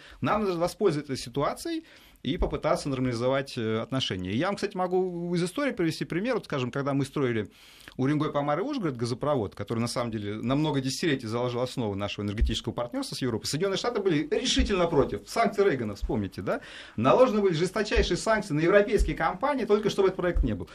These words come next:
не был реализован. Но европейские политики, им хватило ума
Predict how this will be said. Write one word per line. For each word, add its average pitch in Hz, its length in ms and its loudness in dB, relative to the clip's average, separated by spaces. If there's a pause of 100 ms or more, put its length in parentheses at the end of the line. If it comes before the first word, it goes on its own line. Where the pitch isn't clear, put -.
(300)
не 170 180 4
был 170 240 2
реализован. 160 420 4 (140)
Но 143 120 2
европейские 185 580 4
политики, 196 420 0
им 139 80 2
хватило 165 400 2
ума 165 560 4